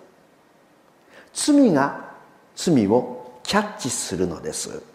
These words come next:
私事で大変お恥ずかしいのですが、ある講演会で特別の賛美が捧げられました。ところが、私には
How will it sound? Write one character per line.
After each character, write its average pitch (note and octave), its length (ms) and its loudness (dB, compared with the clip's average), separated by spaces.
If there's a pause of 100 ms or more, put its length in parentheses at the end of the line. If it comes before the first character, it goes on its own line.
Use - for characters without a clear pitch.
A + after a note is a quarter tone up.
(1300)
私 D#3+ 380 2
事 D#3+ 240 8
で C3+ 460 6 (560)
大 A#2+ 180 6
変 B2+ 180 6
お A#2 40 2
恥 C3 200 0
ず C3+ 60 -2
か D#3 80 2
し E3+ 160 0
い D#3+ 40 2
の B2+ 100 2
で F#2 100 0
す G2 160 -6
が、 F#2+ 560 2 (520)
あ F#3 200 2
る D#3+ 180 6
講 A2 460 2
演 G#2 240 0
会 C#2+ 360 -8
で - 440 -8 (300)
特 D#3+ 280 0
別 G#3+ 300 6
の F3+ 400 2
賛 B2 540 0
美 E2 160 -6 (140)
が C#3 280 -4 (200)
捧 G#2+ 340 0
げ G2 120 4
ら F#2+ 100 4
れ F2 120 -2
ま E2+ 120 -8
し - 200 -16
た。 - 280 -6 (1300)
と A3 100 10
こ A#3+ 80 8
ろ A#3+ 80 12
が、 F#3+ 140 10
私 F#3+ 500 4
に G#3+ 160 4
は C#3+ 640 2